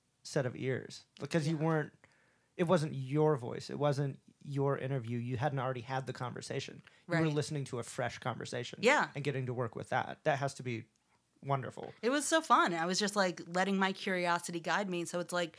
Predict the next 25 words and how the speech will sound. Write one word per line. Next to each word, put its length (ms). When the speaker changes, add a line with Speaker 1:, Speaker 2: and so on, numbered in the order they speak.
Speaker 2:
well, 80
what 160
question 460
do 100
I 140
need 280
answered 420
at 140
this 160
point? 480
Oh, 180
they 140
get 200
to 100
it 100
later 200
on. 260
So 80
let's 180
move 240
it 60
up 200
to 100
the 60
front. 460